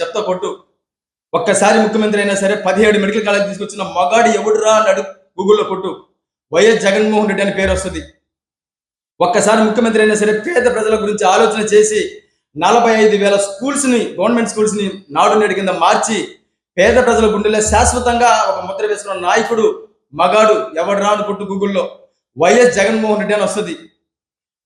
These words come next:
రెండు వేల పంతొమ్మిది, రెండు వేల ఇరవై నాలుగు మధ్యన లక్షా ముప్పై వేల ఉద్యోగాలను సింగిల్ నోటిఫికేషన్ ఇచ్చిన దమ్మున్న మగాడు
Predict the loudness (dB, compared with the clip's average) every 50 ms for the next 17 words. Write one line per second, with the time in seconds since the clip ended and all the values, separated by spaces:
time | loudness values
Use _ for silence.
0 | _ _ _ _ _ _ 0 2 4 4 4 4 4 2 2 0 0 0 0 0
1 | 0 0 0 0 0 0 0 0 0 0 0 0 -2 -2 -2 -2 0 0 0 0
2 | -2 -4 -6 -10 -16 -20 -20 _ _ _ -4 -2 0 0 2 2 4 4 4 4
3 | 2 0 -2 -2 0 0 2 2 0 0 0 -2 -4 -2 2 2 4 4 4 4
4 | 2 0 -2 -4 -4 -2 0 0 0 2 2 0 0 0 -2 0 0 0 0 -2
5 | -8 -8 -8 -6 -6 -6 -6 -4 -2 0 0 0 0 0 0 2 2 2 4 4
6 | 4 2 2